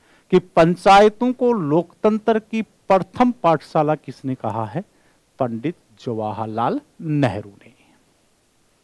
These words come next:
इसके बाद उन्नीस सौ छियालीस में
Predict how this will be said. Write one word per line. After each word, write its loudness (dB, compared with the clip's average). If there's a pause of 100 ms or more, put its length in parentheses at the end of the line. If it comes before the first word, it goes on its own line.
(600)
इसके 0
बाद 2
उन्नीस -2
सौ -4
छियालीस 2
में 0